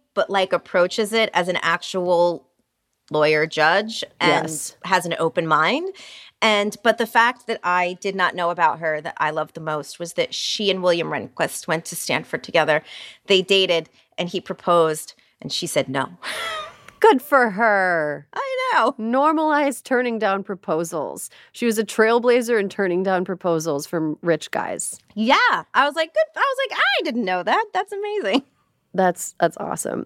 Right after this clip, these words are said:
Speaker 2: Um, yeah, she was a, she was a, an important woman in American history, and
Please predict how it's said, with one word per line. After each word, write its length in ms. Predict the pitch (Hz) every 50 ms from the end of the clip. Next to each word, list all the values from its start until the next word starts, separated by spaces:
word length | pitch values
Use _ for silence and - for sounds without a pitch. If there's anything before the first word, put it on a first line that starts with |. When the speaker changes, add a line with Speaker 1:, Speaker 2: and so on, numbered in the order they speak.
| - -
Speaker 2:
Um, 480 | - 185 185 185 185 180 185 180 180 - _ _ _ -
yeah, 280 | 285 427 427 269 175 170
she 260 | - - - - 285
was 220 | 302 311 311 269 294
a, 280 | 294 277 262 240 -
she 160 | 233 - 269
was 120 | 247 247 240
a, 200 | 240 156 143 - - -
an 240 | - 190 190 185 -
important 480 | - 196 196 - - 226 226 - 214 208
woman 240 | 196 196 202 190 190
in 60 | 180 180
American 340 | 175 170 165 165 165 175 170
history, 560 | 170 170 170 - - 165 160 160 160 156 156 -
and 340 | 151 151 151 147 147 147